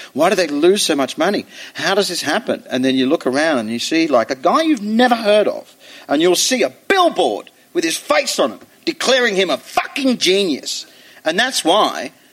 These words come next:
people spend all that money, is so that you can delude yourself you're famous for a month.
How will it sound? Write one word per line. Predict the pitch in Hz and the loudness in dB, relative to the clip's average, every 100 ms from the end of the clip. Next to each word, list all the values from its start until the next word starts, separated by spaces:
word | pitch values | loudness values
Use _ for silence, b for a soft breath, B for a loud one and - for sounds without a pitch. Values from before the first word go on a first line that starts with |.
| b | b
people | 175 160 | -2 0
spend | 165 170 156 | -2 0 0
all | 147 | 2
that | 135 143 | 2 2
money, | 214 160 80 - b b b - | 0 -2 -8 -20 b b b 0
is | 156 143 | 0 2
so | - 156 143 | 2 2 2
that | 156 | 0
you | 151 | 0
can | 147 165 | 2 2
delude | 160 143 117 120 | 0 0 0 2
yourself | 135 123 - | 2 0 0
you're | 180 | 0
famous | 233 285 269 | 2 2 0
for | - 156 | 0 0
a | |
month. | 110 82 - | 0 -4 -8